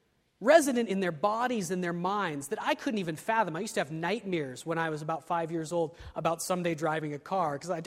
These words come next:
I just knew I would crash it as soon as I drove. I remember being a child, and I was obsessed with toys. When you're a child, uh, you think about things in a different way. I can remember thinking, I was kind of an intellectual child,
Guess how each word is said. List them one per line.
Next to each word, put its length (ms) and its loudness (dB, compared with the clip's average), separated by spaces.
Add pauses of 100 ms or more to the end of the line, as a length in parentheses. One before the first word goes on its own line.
I 40 -10
just 220 -14
knew 80 -4
I 100 -4
would 160 -14
crash 540 -8
it 160 -12
as 100 -12
soon 200 -8
as 120 -10
I 100 -8
drove. 400 -6 (1500)
I 60 10
remember 360 12
being 220 2
a 40 2
child, 480 4 (220)
and 100 0
I 100 2
was 180 0
obsessed 680 -4
with 240 -2
toys. 880 -2 (1120)
When 140 2
you're 140 8
a 40 6
child, 480 8 (180)
uh, 120 2
you 160 2
think 260 2
about 320 6
things 240 2
in 120 0
a 40 2
different 340 0
way. 160 6
I 100 4
can 180 0
remember 340 6
thinking, 460 0
I 100 4
was 140 0
kind 160 2
of 60 2
an 80 0
intellectual 680 2
child, 340 4